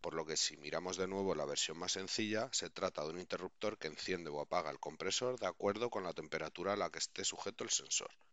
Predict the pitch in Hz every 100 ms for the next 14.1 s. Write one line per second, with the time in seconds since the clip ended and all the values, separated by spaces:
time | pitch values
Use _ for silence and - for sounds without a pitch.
0 | - - - - - - - - - -
1 | - 90 110 131 - - 104 95 107 113
2 | - 90 - 80 87 80 87 92 107 101
3 | - 92 90 - 101 - 90 85 - 90
4 | 90 95 - 92 - 87 90 85 82 82
5 | 98 - 123 87 - 95 107 - 65 58
6 | - - - - - - - - - -
7 | - - 139 - 98 87 78 82 95 104
8 | 101 92 - 90 87 107 - - 85 80
9 | 95 107 104 - - - 73 71 85 -
10 | 67 - - 104 101 80 73 78 - 82
11 | 113 120 113 127 - 90 90 - 101 -
12 | 113 110 110 - 85 - 107 - 85 78
13 | - 107 123 113 95 101 87 73 - -